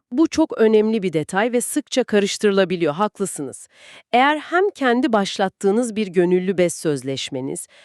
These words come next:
hem de işvereniniz aracılığıyla otomatik olarak dahil edildiğiniz bir O K S sözleşmeniz varsa, iyi haber şu,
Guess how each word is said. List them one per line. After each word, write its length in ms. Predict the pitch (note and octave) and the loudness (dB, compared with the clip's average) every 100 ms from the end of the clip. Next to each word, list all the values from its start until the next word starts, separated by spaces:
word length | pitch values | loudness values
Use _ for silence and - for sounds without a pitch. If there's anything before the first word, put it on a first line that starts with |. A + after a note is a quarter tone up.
| _ | _
hem 280 | B3 D4 C4+ | 2 2 2
de 80 | - | 0
işvereniniz 680 | F#3 - F#3+ F#3+ G#3+ B3 | -4 -2 0 0 0 -2
aracılığıyla 760 | - F#3 D#3 D#3 D3+ D3 C#3+ - - | -2 -2 -2 -2 -4 -4 -6 -8 -10
otomatik 480 | F3 F#3+ G3 D#4+ D#4+ | -6 -4 -4 -2 0
olarak 400 | B3+ F#3+ D#3 E3+ | 2 0 0 0
dahil 300 | D#3 F#3+ E4 | 0 0 -2
edildiğiniz 640 | G#3+ E3+ C#3+ C3+ B2 B2 | -4 -4 -4 -6 -6 -10
bir 80 | C#3 | -8
O 180 | C#3+ | -8
K 220 | C#3 C3+ C3 | -8 -10 -6
S 180 | G#3 | -4
sözleşmeniz 760 | C4 F4 C4+ F#3 - C#3+ C3+ B2+ | -2 -4 -2 -4 -4 -4 -6 -8
varsa, 420 | A#2+ C#3 - E4 - _ _ _ | -10 -6 -2 -2 -2 _ _ _
iyi 140 | D4+ C#4 | 0 2
haber 340 | F#3 G3 D#4 | 4 4 2
şu, 320 | - - D3 | 0 -4 -6